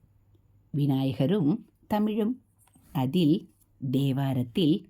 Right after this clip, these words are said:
விநாயகர். விக்னேஸ்வரரை பற்றி வருகிற இரண்டு தேவார குறிப்புகளை விஷயம் தெரிந்தவர்கள் விசேஷித்து சொல்வார்கள். ஒன்று அப்பர் வாக்கு, மற்றது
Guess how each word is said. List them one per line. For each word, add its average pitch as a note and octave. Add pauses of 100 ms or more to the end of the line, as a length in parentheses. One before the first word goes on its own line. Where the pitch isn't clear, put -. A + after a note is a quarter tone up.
(180)
விநாயகர். G#3 (1600)
விக்னேஸ்வரரை C3
பற்றி D3+ (220)
வருகிற C#3 (300)
இரண்டு F3+
தேவார D3+
குறிப்புகளை C#3+ (300)
விஷயம் C#3
தெரிந்தவர்கள் C#3 (320)
விசேஷித்து C#3+ (280)
சொல்வார்கள். G#3 (360)
ஒன்று D#3+ (220)
அப்பர் -
வாக்கு, G#3 (460)
மற்றது D3+